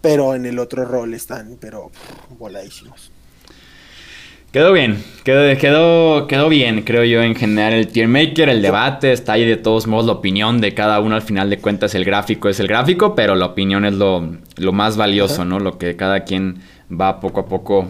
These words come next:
Speaker 2: valorizando en la posición de running back. Ya saben que leemos su opinión en comentarios en YouTube, Twitter, Facebook, Instagram, eh, para que nos manden ahí lo que ustedes creen de la posición de running back en este dos mil veintidós.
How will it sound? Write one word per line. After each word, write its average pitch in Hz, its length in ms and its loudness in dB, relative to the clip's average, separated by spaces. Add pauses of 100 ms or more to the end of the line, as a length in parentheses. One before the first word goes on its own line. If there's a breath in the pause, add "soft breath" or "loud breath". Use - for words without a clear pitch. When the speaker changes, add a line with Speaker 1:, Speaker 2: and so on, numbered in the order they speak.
Speaker 2:
valorizando 92 680 -4
en 101 60 -2
la 95 180 -6
posición 107 280 -4
de 110 80 2
running 151 340 4
back. 185 320 0 (100)
Ya 90 180 -4
saben 107 300 -2
que 92 140 -4
leemos 104 400 0
su 101 160 -2
opinión 107 640 -2 (160)
en 101 100 -8
comentarios 98 480 -2
en 98 140 -2
YouTube, 143 520 2
Twitter, 120 360 0
Facebook, 113 400 -2
Instagram, 117 560 0 (480 loud breath)
eh, 92 460 0
para 90 200 -2
que 92 80 -6
nos 92 160 -2
manden 101 380 -2
ahí 98 440 0
lo 95 280 0
que - 80 -6
ustedes - 420 0
creen 95 440 -4 (140)
de 87 480 -4
la 90 220 -4
posición 110 300 -2
de 104 80 2
running 98 360 -2
back 87 200 -4
en 90 160 -2
este 95 140 -4
dos 98 100 -2
mil 95 100 -2
veintidós. 107 520 0